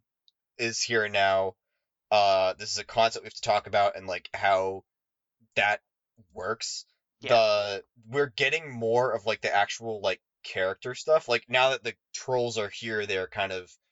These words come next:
Speaker 1: now they've been introduced, they're kinda, like, there to help, like, to be characters. Um, we have, like, some burgeoning, like, identity stuff being raised. Like,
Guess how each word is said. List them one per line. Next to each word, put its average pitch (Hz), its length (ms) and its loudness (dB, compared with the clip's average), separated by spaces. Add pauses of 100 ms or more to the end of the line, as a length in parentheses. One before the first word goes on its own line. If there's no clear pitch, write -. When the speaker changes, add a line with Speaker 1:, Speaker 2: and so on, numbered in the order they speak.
(1000)
Speaker 1:
now 170 280 2
they've 165 180 -4
been 151 120 -4
introduced, 117 440 -8
they're 101 200 -2
kinda, 98 400 -2
like, 92 180 -8 (140)
there 101 200 -2
to 95 100 -4
help, 92 220 -2
like, 92 160 -8 (180)
to 95 140 -10 (680)
be 139 180 0
characters. 101 760 -4 (680)
Um, 101 520 0 (160)
we 113 120 -4
have, 117 260 0
like, 117 300 -2
some 110 460 -4
burgeoning, 117 520 -2
like, 90 260 -6
identity 127 840 -4 (280)
stuff - 460 -2
being 120 260 -2
raised. 107 680 -2 (460)
Like, 110 240 -2